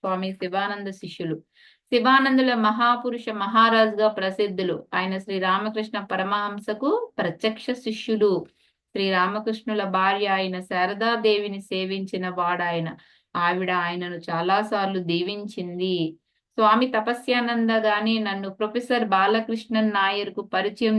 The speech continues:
చేశారు. నాయర్ గారు స్వామి ఉద్దేశ్యరీత్యా భార్యా బిడ్డలతో కుటుంబ జీవనం నడుపుతూనే అత్యున్నతమైన వేదాంత శిఖరాలను అధిరోహించిన వారు. చాలా ఆదివారాలు కలరి అభ్యసించటానికి నేను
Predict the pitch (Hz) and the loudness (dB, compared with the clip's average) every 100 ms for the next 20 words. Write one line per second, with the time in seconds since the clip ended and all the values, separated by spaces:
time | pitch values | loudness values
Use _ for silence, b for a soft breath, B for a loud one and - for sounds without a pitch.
0 | 214 190 185 185 180 180 185 180 165 160 | 0 -2 -4 -2 -2 -2 0 -2 -4 -8
1 | _ _ b b 190 180 202 233 233 220 | _ _ b b 4 6 6 6 4 4
2 | 214 214 214 196 196 208 220 202 185 - | 4 2 0 0 0 0 -2 -2 -6 -8
3 | 185 180 196 226 220 233 220 214 214 196 | -8 2 4 4 4 0 0 -4 -2 -2
4 | 185 190 196 220 220 214 190 202 190 190 | 2 0 2 0 0 -2 -4 -6 -4 -6
5 | 185 196 220 220 220 208 202 202 202 190 | -6 -4 0 2 0 0 -2 -4 -8 -4
6 | 180 190 214 214 196 196 185 180 - b | -4 -4 -4 -4 -6 -4 -6 -6 -10 b
7 | b 208 220 269 254 247 233 226 208 190 | b -4 -2 2 2 2 2 2 0 0
8 | 202 208 247 233 233 226 214 214 196 196 | -2 2 2 2 -2 -4 -6 0 0 0
9 | 190 185 180 185 208 233 202 190 185 180 | -2 -4 -2 0 0 0 -2 -6 -6 -2
10 | 180 175 170 - _ 196 175 190 196 185 | 0 0 -2 -10 _ -2 0 4 4 4
11 | 175 185 214 214 208 202 196 190 180 - | 4 2 2 0 0 0 -2 -2 -4 -8
12 | _ _ _ _ _ 220 220 240 262 247 | _ _ _ _ _ 2 4 4 4 0
13 | - 190 185 226 240 233 226 226 214 208 | -2 -4 0 0 0 -2 -2 0 -2 -2
14 | 208 196 190 190 | -8 -8 -6 -6